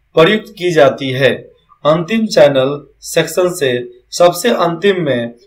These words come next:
पौधे की जड़ों में निकट जल गिराया जाता है। पानी कहाँ? एकदम पौधे के निकट में गिराया जाता है। और ऐसे ही सब कुछ काम करता, किया जाता है। देखो कितना आसानी से सब यहाँ पर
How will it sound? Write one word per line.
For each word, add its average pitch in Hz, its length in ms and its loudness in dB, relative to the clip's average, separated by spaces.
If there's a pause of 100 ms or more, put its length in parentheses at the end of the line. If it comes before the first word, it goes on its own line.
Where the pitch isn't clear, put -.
(160)
पौधे 180 360 6
की 196 180 -2
जड़ों 165 380 2
में 123 320 -2 (380)
निकट 180 400 0
जल 170 280 2
गिराया 147 340 4
जाता 127 340 2
है। 120 140 0
पानी 156 360 4
कहाँ? 190 680 0
एकदम 175 300 0
पौधे 165 460 0
के 180 120 -2
निकट 156 400 -2
में 160 260 -4
गिराया 135 260 0
जाता 120 420 -2
है। 101 260 -12 (460)
और 156 160 4
ऐसे 165 180 2
ही 190 120 0
सब 175 260 -4
कुछ 170 180 -2
काम 147 240 4
करता, 123 360 0
किया 139 320 0
जाता 117 360 0
है। 104 140 -4 (540)
देखो 185 180 6
कितना 180 320 -2
आसानी 160 420 2
से 175 140 -4
सब 165 300 -4
यहाँ 143 280 2
पर 202 520 0